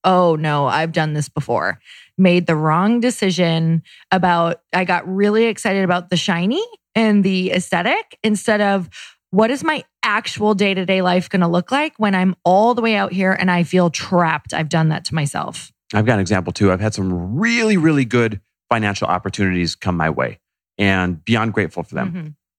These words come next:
Speaker 2: But when I really sat with them and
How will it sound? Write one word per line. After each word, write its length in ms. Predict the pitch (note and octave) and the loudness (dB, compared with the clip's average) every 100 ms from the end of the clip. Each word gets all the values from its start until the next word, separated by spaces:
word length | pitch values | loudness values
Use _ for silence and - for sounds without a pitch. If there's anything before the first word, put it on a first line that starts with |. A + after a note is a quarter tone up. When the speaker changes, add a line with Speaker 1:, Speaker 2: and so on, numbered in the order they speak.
| _ _ _ | _ _ _
Speaker 2:
But 160 | - E2 | -2 -2
when 140 | G#2+ | 0
I 260 | A2 G2 F2 _ _ - | 0 -2 -6 _ _ -4
really 380 | A2 D#3 F3+ F#3 | 2 4 2 -2
sat 720 | - - - - D#3 A2+ - | -6 -10 -10 -6 -4 -4 -8
with 280 | - G#2 F2 | -6 -6 -4
them 340 | - C2+ - - _ _ _ _ _ - | -6 -6 -8 -14 _ _ _ _ _ -2
and 420 | A2+ G2+ G2 - | 0 2 -2 -6